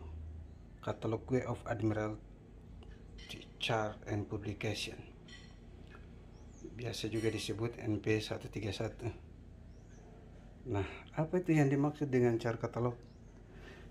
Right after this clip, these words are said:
Ya, char katalog adalah satu katalog, ya, namanya katalog berarti satu katalog yang berisi informasi-informasi penting, ya, mengenai peta-peta laut,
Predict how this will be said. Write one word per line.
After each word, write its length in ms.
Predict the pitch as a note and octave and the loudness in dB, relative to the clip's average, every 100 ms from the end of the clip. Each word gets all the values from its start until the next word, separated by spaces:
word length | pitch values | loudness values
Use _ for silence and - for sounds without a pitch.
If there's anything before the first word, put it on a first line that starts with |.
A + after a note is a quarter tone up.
| - C3+ | -10 -2
Ya, 480 | C3 C3+ C#3+ D3 C#3+ | 4 6 8 6 4
char 160 | - C3 | 4 4
katalog 340 | - - C#3 D#3+ | 2 0 2 4
adalah 320 | C#3 B2+ B2+ | 4 6 4
satu 400 | - B2+ A#2+ B2+ | 6 6 6 2
katalog, 480 | A#2+ A2+ B2+ C#3 - | 0 0 4 2 2
ya, 160 | A#2 B2+ A#2+ | -2 -2 -2
namanya 400 | A#2+ G#2+ A#2 A#2 | 0 2 4 2
katalog 400 | A2+ - A2+ C3+ - | -2 2 2 2 0
berarti 400 | A2 A2 - B2+ | 0 0 0 -2
satu 320 | - A2 A2+ | 0 -2 -2
katalog 400 | - - G#2+ G#2 - - - - - - - - - - - - | -6 -4 -2 -2 -6 -16 -16 -16 -16 -12 -10 -10 -10 -12 -12 -4
yang 240 | B2 A#2 | 2 4
berisi 400 | A2 A#2+ A2+ C3 B2 | 4 2 4 6 8
informasi-informasi 960 | A#2 A#2 A#2 A#2 A#2+ A2+ A2+ A2+ A2+ A#2 | 8 8 6 6 4 4 4 4 4 2
penting, 440 | A2+ A2+ C3 B2 A2+ | 4 4 8 8 10
ya, 100 | A#2 B2+ - - | 6 2 -6 -6
mengenai 800 | - G#2+ G#2+ A2 A2 A2 G#2+ G#2+ A2 B2 - - | 0 4 4 4 2 2 0 -2 -4 -10 -12 -8
peta-peta 560 | A#2 A#2+ A2 - - G#2+ | -2 0 0 2 4 4
laut, 320 | G#2+ G#2+ | 4 2